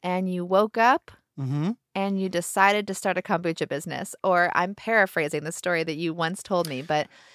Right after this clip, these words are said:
Speaker 1: you were brewing for
Speaker 2: I
Speaker 1: fun as a hobby, a creative outlet.
Speaker 2: Correct.
Speaker 1: And
Speaker 2: Yeah,
Speaker 1: now
Speaker 2: yeah.
Speaker 1: you've, you kn-, and now you're supplying farmers markets around the region. So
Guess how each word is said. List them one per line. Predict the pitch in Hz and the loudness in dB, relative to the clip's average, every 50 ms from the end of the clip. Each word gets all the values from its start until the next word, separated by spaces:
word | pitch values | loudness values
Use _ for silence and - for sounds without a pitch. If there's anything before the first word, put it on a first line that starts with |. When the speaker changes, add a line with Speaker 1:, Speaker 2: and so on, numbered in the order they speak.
| - _ _ | -20 _ _
Speaker 1:
you | 196 214 220 | -8 -4 0
were | 226 226 | 0 0
brewing | 214 254 311 403 247 170 160 190 254 269 - _ _ - | 0 2 2 4 4 4 2 2 -2 -6 -10 _ _ -10
for | - - 208 | -6 -4 -2
Speaker 2:
I | 180 180 | 0 2
Speaker 1:
fun | 196 160 156 170 202 226 | 4 4 4 4 2 0
as | 277 - 220 | 0 -2 -2
a | 208 | -2
hobby, | 175 160 151 151 156 175 208 | 0 2 2 4 4 2 -2
a | 202 | -2
creative | - - - 175 170 175 175 160 | -4 -4 -4 -2 0 0 2 2
outlet. | 139 127 113 80 139 147 185 220 - _ _ _ _ _ 127 120 - | 2 2 2 2 0 -2 -4 -4 -6 _ _ _ _ _ -20 -18 -16
Speaker 2:
Correct. | - - 110 95 98 _ - | -14 -14 -14 -14 -10 _ -2
Speaker 1:
And | 185 151 | 0 2
Speaker 2:
Yeah, | 151 | 4
Speaker 1:
now | 190 214 226 226 | 4 4 4 2
Speaker 2:
yeah. | 214 190 185 | 2 0 0
Speaker 1:
you've, | 185 180 190 196 | -2 -4 -6 -10
you | 180 180 | -8 -8
kn-, | 185 175 - | -8 -8 -8
and | 180 | -6
now | 180 175 170 185 | -6 -4 -4 -2
you're | 180 170 170 | -4 -4 -6
supplying | - 165 165 - 185 185 175 175 170 | -8 -10 -12 -8 -6 -4 -4 -4 -4
farmers | - 175 170 165 170 175 | -4 -2 -2 -2 -2 -4
markets | 165 151 156 156 147 - - - | -4 -4 -4 -4 -6 -8 -8 -8
around | 160 160 151 151 | -6 -4 -4 -4
the | 151 147 | -6 -6
region. | 151 151 151 - - - 160 | -6 -6 -6 -8 -10 -12 -10
So | - - 147 143 151 | -4 -2 -2 -2 -2